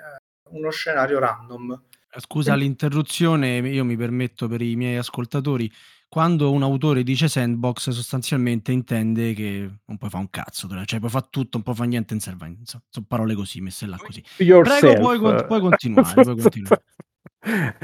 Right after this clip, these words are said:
Speaker 3: Ah, io farei intervenire un attimo Paolo, ma, ma Paolo, tutto quello che ha raccontato Carlo sulla genesi del gioco è vera o c'è qualcos'altro?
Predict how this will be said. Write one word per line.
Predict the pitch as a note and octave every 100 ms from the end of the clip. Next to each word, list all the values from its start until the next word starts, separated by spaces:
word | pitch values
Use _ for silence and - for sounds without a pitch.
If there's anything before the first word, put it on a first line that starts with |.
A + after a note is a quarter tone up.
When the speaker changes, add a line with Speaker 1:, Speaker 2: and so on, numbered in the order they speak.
| G3
Speaker 3:
Ah, | -
io | C#3 A3+
farei | B3 A3 G3 F3
intervenire | F#3+ F3+ F3 E3+ F3
un | F3+
attimo | A#3+ A#3+ A3+ G3+
Paolo, | F3+ D#3 C3 B2+ B2 B2 B2
ma, | B2+ C3+
ma | C#3+ D#3
Paolo, | A3+ F3 C3+
tutto | E3 C#4
quello | B3 A#3
che |
ha | G3+
raccontato | E3+ F3 D#3+ D#3
Carlo | D3 G3 F3 D3
sulla | - D3 D3
genesi | C#3+ F#3+ D3+ D#3
del | C3+
gioco | C3 D3+ A#2 A#2+
è |
vera | C3 C4 G3+ D3 C3+
o | C#3+
c'è | C#3 D#3
qualcos'altro? | C3+ - A#2 A2 G2+ - A#2 _